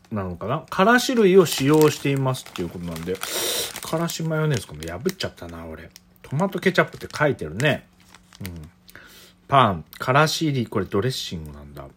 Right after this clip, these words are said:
ーん、まあ、マヨネーズっぽいやつですよね。で、以前食べた、そうっすね。うん。以前食べたあの、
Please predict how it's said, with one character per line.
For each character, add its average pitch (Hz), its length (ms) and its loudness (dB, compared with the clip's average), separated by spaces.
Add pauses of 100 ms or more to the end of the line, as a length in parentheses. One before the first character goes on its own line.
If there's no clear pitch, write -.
(240)
ー 90 40 -12
ん、 85 800 -10
ま 117 100 0
あ、 104 40 0
マ 101 160 0
ヨ 107 100 2
ネ 117 100 4
ー 110 40 4
ズ 107 100 -4
っ 104 40 -8
ぽ 101 240 0
い 90 220 -4
や 80 140 -12
つ - 100 -14
で - 60 -12
す - 80 -12
よ 104 60 -4
ね。 135 120 6 (1900)
で、 170 240 6 (1500)
以 156 100 2
前 302 320 6
食 170 460 2
べ 147 120 6
た、 131 340 4 (1400)
そ 120 140 -6
う - 20 -10
っ - 20 -10
す - 80 -18
ね。 - 380 -14 (1040)
う 117 40 -8
ん。 95 500 -4
以 - 20 0
前 339 220 6
食 170 200 6
べ 147 120 6
た 113 180 6
あ 110 60 4
の、 104 260 -2